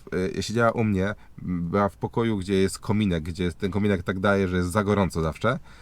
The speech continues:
a ona siedziała w kurtce, dlatego że przez dziesięć dni była na, w schronie, gdzie ją wyziębiło tak, że mimo, że była t-, tydzień wcześniej w tym schronie, e, to dalej jej było zimno, rozumiesz? E, i teraz, e, no to jest straszne po prostu, a nawet słyszałem o osobach, które schodziły do schronu na godzinę, dwie,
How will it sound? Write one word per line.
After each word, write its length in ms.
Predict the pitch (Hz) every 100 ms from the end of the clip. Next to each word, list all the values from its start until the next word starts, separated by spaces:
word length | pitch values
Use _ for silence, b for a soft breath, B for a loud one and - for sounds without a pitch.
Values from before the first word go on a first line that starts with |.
| B B
a 120 | - 95
ona 180 | 110
siedziała 240 | 101 113 98
w 80 | -
kurtce, 500 | 131 117 - 135 113
dlatego 440 | 98 - 107 107
że 100 | 95
przez 160 | 98 90
dziesięć 260 | 107 98
dni 100 | 101
była 280 | 95 98 95
na, 280 | 95 92 92 B B B B - -
w 40 |
schronie, 400 | - 113 113 123
gdzie 140 | 107
ją 140 | 104 101
wyziębiło 460 | 113 113 110 107
tak, 300 | 101 120 - -
że 140 | 82 98
mimo, 260 | 135 117
że 80 | 98
była 240 | 110 110
t-, 120 | 101 87
tydzień 220 | 113 117
wcześniej 280 | 113 135 90
w 20 |
tym 100 | -
schronie, 380 | - 80 95 165 - B B B B -
e, 440 | 85 90 90 87 -
to 80 | -
dalej 200 | 104 123
jej 80 | 120
było 160 | 110 113
zimno, 280 | 104 82 - - -
rozumiesz? 440 | 87 92 78 - B B B B -
E, 400 | 73 82 80 78
i 60 | 101
teraz, 340 | 113 113 -
e, 40 | 113 98 92 - B B - - B B
no 60 | 104
to 60 | 139
jest 120 | -
straszne 380 | - - - 85
po 60 |
prostu, 360 | 87 90 - 123
a 100 | 107
nawet 180 | 107 -
słyszałem 280 | 120 123
o 20 | 110
osobach, 260 | 120 113
które 240 | - 110 104
schodziły 280 | 120 117
do 160 | 110 107
schronu 260 | - 113 110
na 140 | 104
godzinę, 360 | 101 107 117 110
dwie, 180 | 113